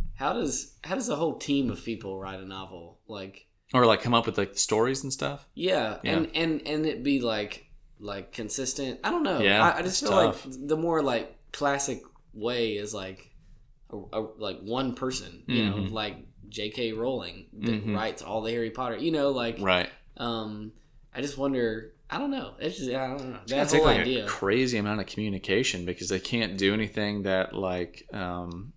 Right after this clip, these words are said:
Speaker 2: that is, uh, what's the word? Uh, contradicting any of the other
Speaker 1: Right.
Speaker 2: stuff in the other things. And,
Speaker 1: Yeah.
Speaker 2: like, because you have all these, like, there's, I can't remember how many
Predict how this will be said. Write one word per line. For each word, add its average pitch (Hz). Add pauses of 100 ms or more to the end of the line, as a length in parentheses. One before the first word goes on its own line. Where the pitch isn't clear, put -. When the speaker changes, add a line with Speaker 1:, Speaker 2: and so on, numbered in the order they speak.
Speaker 2:
that 98
is, 92
uh, 82 (760)
what's -
the -
word? -
Uh, 87
contradicting 98
any 92
of 92
the 90
other 92
Speaker 1:
Right. 95
Speaker 2:
stuff 98
in 95
the 95
other 92
things. 101
And, 120
Speaker 1:
Yeah. 113
Speaker 2:
like, 107
because 120
you 113
have 107
all 101
these, 107
like, -
there's, 113 (520)
I 120
can't 104
remember 98
how 98
many 95